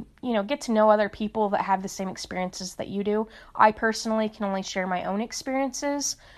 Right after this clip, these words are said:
um, or sometimes things that other people have told me that they experience. So one thing is honing in on your gifts. A big, one of the questions was, "How do you hone in on your gifts?"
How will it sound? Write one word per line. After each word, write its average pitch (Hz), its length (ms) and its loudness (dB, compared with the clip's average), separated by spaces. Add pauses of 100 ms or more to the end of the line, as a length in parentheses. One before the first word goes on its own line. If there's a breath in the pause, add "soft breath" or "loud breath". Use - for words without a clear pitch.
(220 soft breath)
um, 185 400 2 (1000)
or 226 280 6
sometimes 214 500 0
things 196 340 -2
that 170 120 2
other 185 200 4
people 185 280 -6
have 165 80 -6
told - 260 -2
me 185 100 -6
that 170 140 -4
they 214 160 4
experience. - 560 -14 (540 soft breath)
So - 160 4
one 269 260 4
thing 285 160 4
is 226 120 -2
honing 285 380 4
in 240 140 2
on 214 140 4
your 196 160 -2
gifts. - 480 -4 (560 soft breath)
A - 40 -2
big, 302 280 -2 (340)
one 240 160 2
of 262 60 2
the 247 40 4
questions 185 560 2
was, 175 160 2
"How 220 180 6
do 214 60 4
you 202 60 0
hone 196 220 0
in 170 100 -2
on 160 140 -4
your 156 100 -10
gifts?" - 420 -12